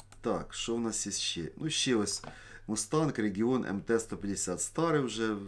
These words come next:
мотоцикл. Ну, також старий, перевірений, нічого тут немає. Їх, їх валом було, їх завозили. Все воно передерте, все воно похоже на вайпери, шмайпери, блін.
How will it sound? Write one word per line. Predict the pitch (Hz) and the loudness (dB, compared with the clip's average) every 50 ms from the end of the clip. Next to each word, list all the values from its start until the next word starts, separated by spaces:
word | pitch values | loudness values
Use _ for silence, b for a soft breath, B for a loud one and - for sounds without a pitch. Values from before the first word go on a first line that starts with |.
| - - - | -10 -8 -6
мотоцикл. | 104 104 104 107 104 - - 104 - - 95 87 82 - - - - | -4 -4 -2 -2 -2 -2 -2 -2 -2 -2 -4 -4 -6 -8 -14 -10 -8
Ну, | - 170 147 - | -6 -6 -4 0
також | - 151 131 - - 104 - | 2 4 4 4 2 -2 -4
старий, | - - - 175 170 151 123 | -2 2 2 4 4 4 2
перевірений, | - - 117 120 127 151 175 156 139 120 107 | 2 2 0 0 2 2 2 2 2 2 2
нічого | 107 120 120 - 143 123 104 | 0 0 -2 -2 -4 -4 -4
тут | 104 107 | -2 0
немає. | 117 127 151 156 139 113 107 117 | 0 0 0 0 2 2 2 2
Їх, | 117 104 | 0 -2
їх | 107 110 117 117 - - | -6 -8 -8 -8 -6 -6
валом | 107 104 135 143 139 127 113 110 | -2 2 4 6 6 6 4 2
було, | 101 110 131 147 151 131 | 0 0 0 2 2 2
їх | 107 92 | 2 2
завозили. | 95 113 117 123 160 165 143 127 127 123 123 B B B B B B | 2 2 2 4 4 2 2 2 0 0 0 B B B B B B
Все | - - - 147 | 0 2 4 4
воно | 135 123 123 120 117 113 107 104 101 95 90 90 90 90 90 - - - - | 4 4 4 2 2 2 2 2 0 -2 -2 -4 -6 -6 -6 -8 -10 -4 0
передерте, | 113 107 113 113 131 139 135 117 117 113 | 0 2 2 2 2 2 2 2 2 2
все | - - - 139 | 2 2 2 2
воно | 131 127 123 120 113 110 | 2 2 2 2 0 0
похоже | 107 - 113 - - 110 104 101 101 | 0 -2 -4 -4 -2 -2 -2 -2 0
на | 101 101 | -2 -2
вайпери, | 98 110 135 139 131 - 113 104 98 | 0 0 0 0 0 0 0 -2 -2
шмайпери, | 101 - - 110 123 135 127 123 - 117 107 107 | -2 -2 -2 -2 0 0 -2 0 0 0 2 2
блін. | 98 98 98 98 104 104 98 | 0 0 -2 0 0 0 0